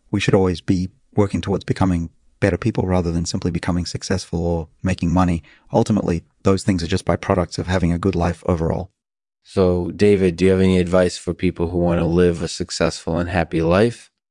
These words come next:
Speaker 1: Yeah, I do. I think the most important thing is to simply believe in yourself. You don't have to be a, a genius or anything like that, but simply believing in yourself and your ability to achieve success is ultimately going to get you there.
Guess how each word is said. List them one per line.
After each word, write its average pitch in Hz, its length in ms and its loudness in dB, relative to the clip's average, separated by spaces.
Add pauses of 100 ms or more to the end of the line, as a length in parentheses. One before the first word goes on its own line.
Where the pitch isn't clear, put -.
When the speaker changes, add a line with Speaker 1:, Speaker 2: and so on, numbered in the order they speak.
(440)
Speaker 1:
Yeah, 101 160 0 (160)
I 110 120 2
do. 87 180 -2 (320)
I 117 80 4
think 120 200 0
the - 60 2
most 98 260 2
important 98 420 -2
thing 92 300 0
is 87 220 -2
to - 100 -8
simply 95 320 0
believe 90 340 2
in 87 100 2
yourself. - 500 -6 (160)
You 90 120 -2
don't 87 120 2
have 90 140 0
to 85 60 -8
be 90 160 2
a, 90 200 -4 (200)
a 113 60 -2
genius 92 440 0
or - 80 2
anything 92 260 0
like 87 160 -2
that, - 140 -2
but - 140 -6
simply 110 320 0
believing 104 480 -2
in 92 80 0
yourself 90 640 -4
and 101 140 2
your 92 120 0
ability 92 340 0
to 92 140 -2
achieve - 300 -4
success - 420 -6
is - 80 -6
ultimately 87 420 -2
going 90 140 -2
to 87 60 -2
get 87 240 -2
you 87 40 -4
there. - 240 -4